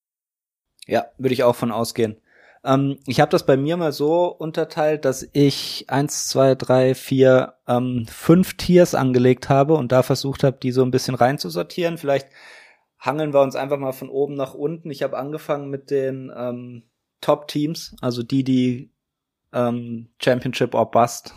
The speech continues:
als Motto quasi haben, die das Ding gewinnen müssen oder die Saison war nix. Dahinter kommen dann direkt die, ähm, Contender. Dann hab ich in der Middle Class irgendwie zwei Teams, äh, zwei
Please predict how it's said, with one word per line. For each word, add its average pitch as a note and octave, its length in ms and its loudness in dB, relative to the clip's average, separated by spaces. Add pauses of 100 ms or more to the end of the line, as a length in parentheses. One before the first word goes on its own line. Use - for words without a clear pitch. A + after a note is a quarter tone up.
als - 220 -4
Motto A2+ 260 -4
quasi A2+ 340 -4
haben, A#2 300 -4
die A#2 100 -4
das A2 180 -4
Ding A#2 320 -4
gewinnen A#2 320 -6
müssen A#2 260 -8
oder A2+ 220 -4
die A2+ 120 -10
Saison G#2+ 460 -8
war B2 180 0
nix. D3+ 280 -10 (500)
Dahinter C3 400 2
kommen B2 300 2
dann A#2 200 2
direkt A#2 480 -2
die, A2 460 0
ähm, G#2+ 360 -6
Contender. E3+ 720 0 (140)
Dann A#2+ 160 2
hab B2 120 2
ich B2 120 -2
in B2 100 -4
der A#2+ 140 6
Middle A#2+ 640 -2
Class C3 380 2
irgendwie B2 300 -4
zwei C3 300 4
Teams, C3+ 520 -4
äh, A2+ 180 -2
zwei B2+ 520 2